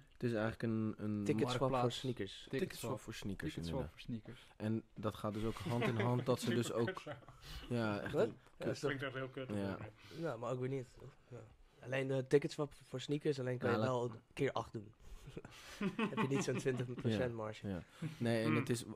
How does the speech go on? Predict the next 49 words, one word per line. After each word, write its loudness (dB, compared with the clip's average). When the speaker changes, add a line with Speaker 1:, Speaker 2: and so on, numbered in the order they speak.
Speaker 1:
afgezien 0
van 0
dat 0
je -2
dus 0
ook 0
je -8
schoenen -2
daarop -2
kan -4
verkopen, -2
is -4
het -6
ook -8
StockX, -4
eh, -2
houdt 0
dus -4
alle 0
sales, 0
eh, -4
en, -4
en -6
a-, -4
vraag -6
en -4
aanbod, -2
eh, -8
houden -2
ze -8
bij. 2
Speaker 4:
Ja, 0
het -6
is -16
een -12
soort -2
Speaker 1:
Waardoor 8
je 12
Speaker 4:
van 10
Speaker 1:
dus 4
een 2
Speaker 4:
beurs. 4
Speaker 1:
soort, -12
inderdaad, 2
een, 0
eh, 0
een 4
live, 0
eh, -6